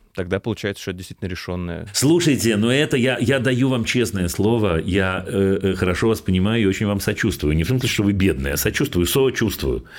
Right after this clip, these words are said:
Speaker 2: Но я про это говорю бесконечно и сегодня говорил. Мы не можем сегодня, к моему огромному сожалению, не менять нашу удобную жизнь.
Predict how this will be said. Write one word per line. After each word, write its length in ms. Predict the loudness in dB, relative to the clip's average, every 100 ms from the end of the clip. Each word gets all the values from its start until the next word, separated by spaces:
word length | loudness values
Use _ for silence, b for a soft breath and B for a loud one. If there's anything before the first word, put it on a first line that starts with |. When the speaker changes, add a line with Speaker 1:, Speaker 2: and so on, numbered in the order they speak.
| B B B B 0
Speaker 2:
Но 180 | 2 4
я 180 | 4
про 140 | 2 2
это 100 | 2
говорю 320 | 4 4 4
бесконечно 720 | 2 2 2 2 2 0 0
и 60 | 0
сегодня 480 | 2 2 2 2 0
говорил. 480 | 2 2 2 0 2
Мы 160 | 2
не 140 | 4 2
можем 580 | 2 2 0 0 0
сегодня, 760 | -2 0 0 2 2 2 0 -2 -6
к 40 | 0
моему 260 | 2 2 2
огромному 520 | 2 2 2 2 0
сожалению, 720 | 0 0 2 2 2 2 2
не 120 | 2
менять 360 | 2 2 0 0
нашу 280 | -2 0 0
удобную 440 | 2 2 2 2
жизнь. 400 | 2 0 -2 -6